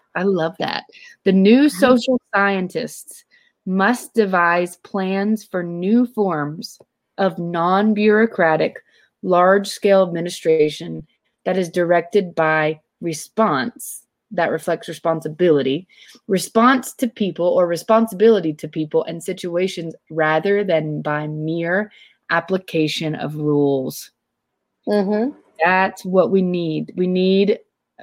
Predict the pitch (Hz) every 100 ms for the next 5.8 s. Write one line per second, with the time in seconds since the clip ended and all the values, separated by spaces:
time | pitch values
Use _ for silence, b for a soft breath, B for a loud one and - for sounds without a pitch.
0 | - 185 175 202 247 - 269 240 226 -
1 | 160 151 185 _ _ _ _ - 214 190
2 | 180 180 180 165 - 220 247 226 180 151
3 | 139 135 160 _ - 196 - 240 247 -
4 | 254 - 254 _ _ _ 196 190 196 190
5 | 175 170 170 - 160 - - -